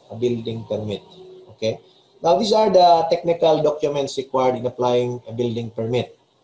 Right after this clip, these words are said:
Okay? So, you need building plans, no? Sa under a building plans, na kay structural.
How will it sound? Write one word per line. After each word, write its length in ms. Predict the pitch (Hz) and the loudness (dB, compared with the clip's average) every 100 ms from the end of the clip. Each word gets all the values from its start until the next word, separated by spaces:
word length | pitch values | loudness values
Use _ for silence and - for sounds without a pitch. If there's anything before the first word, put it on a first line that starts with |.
| _ _ _ _ 90 | _ _ _ _ -6
Okay? 220 | - 131 | 0 0
So, 160 | 147 123 | 0 0
you 140 | 127 | 2
need 260 | 135 120 117 | 2 0 -2
building 340 | 135 135 131 | -2 0 -2
plans, 360 | 151 139 - - | 0 -2 -2 -6
no? 100 | 139 | -6
Sa 260 | 131 123 135 | -4 -4 -4
under 260 | 160 180 180 | 2 4 4
a 60 | |
building 320 | 180 185 190 190 | 2 4 2 4
plans, 340 | 160 160 - | 0 0 -2
na 220 | 147 143 | 0 0
kay 480 | - 139 143 175 202 - _ _ _ _ _ _ | 2 2 4 4 0 -10 _ _ _ _ _ _
structural. 800 | - 160 - 180 170 131 - - | -6 -4 0 2 4 2 0 -8